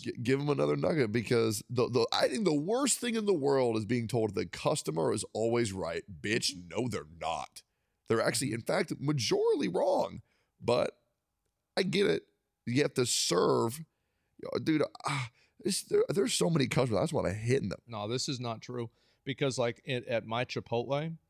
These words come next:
Speaker 2: so I go to two Chipotles because sometimes I'll go to Chipotle one day, and I don't want them to know that I eat Chipotle every day.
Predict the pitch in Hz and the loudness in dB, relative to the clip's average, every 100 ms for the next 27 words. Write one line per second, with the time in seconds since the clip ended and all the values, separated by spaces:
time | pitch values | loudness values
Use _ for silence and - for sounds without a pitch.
0 | _ _ - 123 110 123 131 113 - 135 | _ _ -2 2 2 2 0 0 -2 -6
1 | - 113 110 104 98 92 - 117 107 110 | -6 -4 -2 -2 -2 -6 -6 -6 -4 -4
2 | - 131 143 123 110 110 110 101 104 - | -6 -6 -4 -4 -6 -4 -4 -4 -8 -4
3 | 110 101 101 98 101 110 127 151 147 _ | -4 -4 -6 -6 -6 -4 -4 -4 -10 _
4 | - - - _ 123 117 117 131 131 120 | -20 -20 -20 _ -4 -2 -2 -2 -2 -4
5 | 123 110 98 92 98 117 107 95 95 90 | -4 -6 -6 -4 -4 -4 -4 -4 -4 -6
6 | _ - 110 - 90 104 - 113 98 101 | _ -10 -10 -10 -6 -6 -4 -4 -4 -6
7 | 95 101 113 | -4 -4 -6